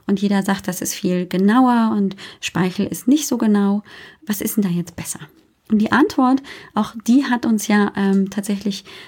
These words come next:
das Apothekerpaar, äh, Marie und Michael Greif auch ein Stück weit schon mit beantwortet in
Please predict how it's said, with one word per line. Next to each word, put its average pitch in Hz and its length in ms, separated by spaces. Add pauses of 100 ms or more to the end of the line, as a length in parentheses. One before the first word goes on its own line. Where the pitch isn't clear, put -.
das - 140
Apothekerpaar, 208 1040 (320)
äh, 196 160
Marie 196 440
und 220 140
Michael 214 300
Greif 202 400
auch 196 100
ein 202 80
Stück 233 240
weit 202 240 (260)
schon 208 460
mit 196 180
beantwortet 226 680
in 208 260